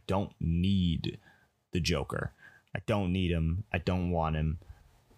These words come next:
Cutting off that kind of toxicity from her life, right? So now with the next Harley solo movie, as long as we just never bring him up again, <laughs> I think as a society, we've moved past the need for the Joker. So if we could just never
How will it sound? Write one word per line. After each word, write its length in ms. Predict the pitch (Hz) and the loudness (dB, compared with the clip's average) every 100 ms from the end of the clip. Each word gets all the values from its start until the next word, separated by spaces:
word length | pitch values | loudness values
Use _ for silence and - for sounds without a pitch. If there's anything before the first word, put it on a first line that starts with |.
| _ - - | _ -14 -6
Cutting 360 | - 117 104 | 0 2 2
off 240 | 98 95 - | 2 0 0
that 140 | 87 | -2
kind 160 | - 87 | 0 0
of 80 | - | 0
toxicity 800 | 85 - - 87 78 78 76 - - | -2 0 0 2 2 2 0 -2 -6
from 220 | - 87 | 0 0
her 160 | 82 69 | 2 2
life, 320 | - - - | 0 -2 -2
right? 240 | 87 87 - | 0 0 0
So 200 | 110 95 | 0 0
now 640 | 95 110 110 104 98 95 - - - - | 0 0 0 0 -2 -4 -12 -20 -12 -2
with 200 | 101 95 | 0 2
the 60 | |
next 300 | 92 98 101 | 2 2 0
Harley 300 | 113 95 87 | 0 0 0
solo 300 | - 151 143 | -2 0 0
movie, 320 | 107 92 87 | 0 -2 0
as 160 | 85 87 | 0 0
long 220 | 101 107 | 0 0
as 120 | 101 | 0
we 140 | 101 98 | 0 0
just 420 | 98 92 - - - _ _ - | 2 2 0 -4 -18 _ _ -4
never 280 | 85 82 101 | 0 0 0
bring 200 | 85 110 | -2 0
him 80 | 131 | 0
up 160 | 156 | 0
again, 360 | 131 85 73 82 - - - | 0 -2 -2 -4 -8 -16 -2
<laughs> 1800 | 160 156 - - 320 - - - - - - - _ - 156 - - - | 0 2 0 -2 -6 -6 -20 -20 -20 -20 -20 -20 _ -16 -16 -16 -8 0
I 160 | 98 | 0
think 280 | 101 113 104 | 0 -2 0
as 100 | 101 | 0
a 60 | 95 | 0
society, 560 | 107 101 107 101 107 | 0 0 0 0 0
we've 160 | 107 104 | 2 2
moved 260 | 110 107 - | 2 0 0
past 340 | 117 113 - | 0 0 0
the 80 | 117 | 0
need 220 | 120 117 | 0 0
for 140 | - | -2
the 100 | 123 | -4
Joker. 380 | 120 160 156 85 | 0 0 0 -2
So 200 | - 90 | 0 0
if 100 | 90 | 2
we 120 | 101 | 0
could 160 | 101 101 | 2 0
just 240 | 101 92 | 0 0
never 680 | 92 90 90 92 107 104 107 | 2 2 2 2 0 0 -2